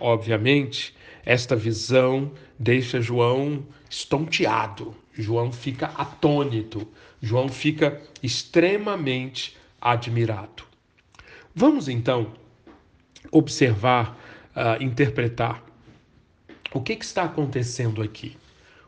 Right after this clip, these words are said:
O que que João está vendo? Em primeiro lugar, no versículo um, ela, ele, ela, o texto diz que é o julgamento da grande prostituta que está sentada sobre muitas águas.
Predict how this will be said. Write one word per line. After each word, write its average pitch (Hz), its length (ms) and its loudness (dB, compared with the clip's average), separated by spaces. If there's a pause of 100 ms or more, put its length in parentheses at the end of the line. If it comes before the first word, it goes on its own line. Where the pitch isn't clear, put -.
O 156 80 0
que 254 160 -4
que 220 100 -8
João 120 640 -2 (320)
está 117 340 -2
vendo? - 420 -8 (460)
Em - 400 -20
primeiro 269 340 -2
lugar, 120 460 -2 (320)
no 110 80 -4
versículo 110 560 -6
um, 110 260 -4 (560)
ela, 143 360 -2
ele, 135 260 -2 (180)
ela, 120 600 0
o 120 80 -4
texto 147 400 -2
diz 135 400 -8
que 131 400 -8 (320)
é 135 100 4
o 143 140 0
julgamento 143 680 -2
da 123 160 -2
grande 156 440 0
prostituta 120 960 -4 (360)
que - 140 0
está 120 340 0
sentada 107 880 -2 (200)
sobre 107 360 -4
muitas 110 880 -2
águas. - 920 -12